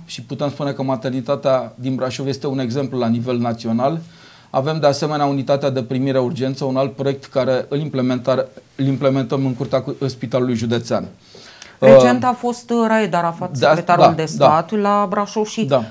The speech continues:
Speaker 2: frecvent a venit și Nelu Tătaru, ministrul sănătății.
Speaker 1: Uh, asta dovedește faptul că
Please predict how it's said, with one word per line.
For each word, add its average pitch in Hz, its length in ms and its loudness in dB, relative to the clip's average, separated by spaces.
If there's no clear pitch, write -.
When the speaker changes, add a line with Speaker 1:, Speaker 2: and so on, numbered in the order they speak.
Speaker 2:
frecvent 226 600 0
a 226 60 4
venit 220 320 2
și - 180 -6
Nelu 220 340 2
Tătaru, 220 420 0
ministrul 151 500 -6
sănătății. 131 800 -2
Speaker 1:
Uh, - 720 -12
asta 147 240 -4
dovedește 135 600 -4
faptul 143 420 -6
că 123 340 -2